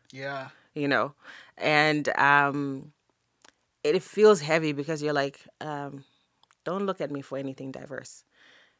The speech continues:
Speaker 2: You should be hiring people in your company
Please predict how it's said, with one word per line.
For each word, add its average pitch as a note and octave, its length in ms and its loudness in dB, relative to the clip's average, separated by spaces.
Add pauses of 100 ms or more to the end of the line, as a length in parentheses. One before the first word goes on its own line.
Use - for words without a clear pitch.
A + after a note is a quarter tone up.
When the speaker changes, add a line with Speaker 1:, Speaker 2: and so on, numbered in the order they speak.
(160)
Speaker 2:
You F3 200 -4
should F#3 260 0
be D#3+ 120 0
hiring C#3+ 580 4
people F2 520 -6 (200)
in E3+ 180 2
your C3+ 180 0
company - 680 -10